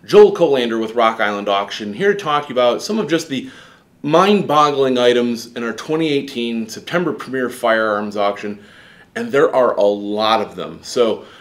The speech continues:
prepare yourselves for somewhat of a, a, hopefully a deluge of videos before auction, because we have so much to show you in this sale, um, some of which aren't even firearms.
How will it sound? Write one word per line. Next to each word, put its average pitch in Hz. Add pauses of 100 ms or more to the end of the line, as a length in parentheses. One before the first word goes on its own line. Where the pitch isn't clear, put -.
(100)
prepare 175
yourselves 135
for 120
somewhat 143
of 110
a, 104 (240)
a, 104
hopefully 131
a 117
deluge 147
of 113
videos 120
before 113
auction, 107
because 110
we 147
have 131
so 175
much 139
to 107
show 110
you 104
in 101
this 90
sale, 104 (480)
um, 92
some 117
of -
which 143 (680)
aren't 95
even 143
firearms. 95